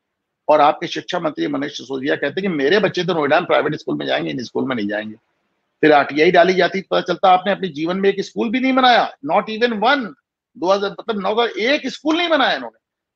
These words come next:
जो पुराने स्कूल थे उसको ठोक पीट के काम चला रहे हो, कंटेनर में school चला रहे हैं, Teen के कंटेनर में school चला रहे हैं, उसको world class स्कूल कह रहे हैं। फिर आप कहते हैं कि हमने world class health व्यवस्था बना दी। पहले तो हम अपने दर्शकों को बता दें मनोज जी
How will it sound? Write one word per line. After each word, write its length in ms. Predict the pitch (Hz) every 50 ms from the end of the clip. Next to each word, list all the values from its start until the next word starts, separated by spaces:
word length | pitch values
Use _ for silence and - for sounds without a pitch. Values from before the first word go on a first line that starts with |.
| _ _ _ _ _ _ _ _ _ -
जो 60 | 175 185
पुराने 340 | - 196 190 190 214 240
स्कूल 220 | - - 233 247 196
थे 80 | 233
उसको 120 | 220 220 233
ठोक 280 | - - 220 220 220
पीट 120 | 240 233 190
के 100 | 240 233
काम 240 | - 190 175 180 -
चला 200 | 196 196 196 208
रहे 120 | 254 277
हो, 60 | 285 285 -
कंटेनर 480 | 220 196 190 170 196 196 208 262 302 330
में 140 | 330 311 -
school 240 | - - 254 233
चला 220 | - 214 196 180 160
रहे 100 | 143 139
हैं, 80 | - _
Teen 260 | - 190 214 240 269
के 100 | 254 277
कंटेनर 500 | - - 240 214 196 170 214 240 285 311
में 80 | 311 285
school 220 | - - - 247
चला 200 | 185 226 196 180
रहे 180 | 175 208 247 277
हैं, 100 | 277 - _ _ _ _ _ -
उसको 220 | 190 180 240 240
world 220 | 190 160 135 127
class 180 | - 151 151 151
स्कूल 320 | 165 165 - - 175 170
कह 120 | 156 165 156
रहे 100 | 151 156
हैं। 80 | 156 _ _ _ _ _ _ _ _ _ _ _ _
फिर 120 | - 196 202
आप 180 | 208 214 208
कहते 240 | - 202 202 202 220
हैं 100 | 220 214
कि 60 | 214
हमने 200 | 196 196 202 208
world 280 | 190 156 180 190 190 185
class 280 | 202 202 202 165 - 131
health 160 | 139 135 170
व्यवस्था 380 | 170 175 175 170 170 - 180
बना 160 | 165 170 165 165
दी। 120 | 160 170
पहले 260 | - - 185 214 240
तो 220 | 226 247 240 226 220
हम 140 | 202 226 _ - -
अपने 200 | - 147 190 202
दर्शकों 400 | 170 160 151 147 - - 196 202
को 80 | 190 180
बता 260 | 165 - - 151 175
दें 120 | 190 185
मनोज 320 | 175 160 160 151 147 160 165
जी 180 | 202 247 269